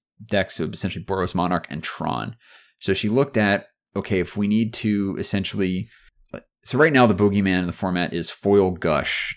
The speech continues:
Um, one of the things that happened is essentially once Foil became in the format,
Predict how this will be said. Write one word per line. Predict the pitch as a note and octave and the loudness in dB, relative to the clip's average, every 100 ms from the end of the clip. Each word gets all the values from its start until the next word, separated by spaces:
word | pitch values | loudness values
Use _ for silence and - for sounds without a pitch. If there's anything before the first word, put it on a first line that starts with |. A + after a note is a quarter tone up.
| - | -8
Um, | F2+ E2+ E2 D#2+ - _ _ _ _ - - | -4 -2 -2 -4 -10 _ _ _ _ -16 -2
one | G#2 | 2
of | A2 F#2+ | 2 0
the | G2 | -4
things | - G#2 G2+ G2 - - - _ | -2 -2 0 -2 -4 -8 -14 _
that | A#2+ G#2 G2 | -10 -2 -2
happened | - - C3+ - A#2+ B2+ - _ _ _ - | -2 0 0 0 -2 -4 -12 _ _ _ -4
is | G#2 G2+ G2+ F2+ - _ _ _ _ F#2 | 2 2 2 -4 -6 _ _ _ _ -8
essentially | - G#2+ G2+ A2 G2+ | -2 -2 -2 0 -2
once | F#2 F#2+ F#2+ - - - - | 0 -2 -4 -8 -10 -16 -4
Foil | G2+ G#2 | 0 2
became | G2 F2+ - G2 | 0 -2 -4 -2
in | F#2 | -2
the | F2+ | -6
format, | - G2+ G#2 G#2 F#2+ | -6 -2 2 2 0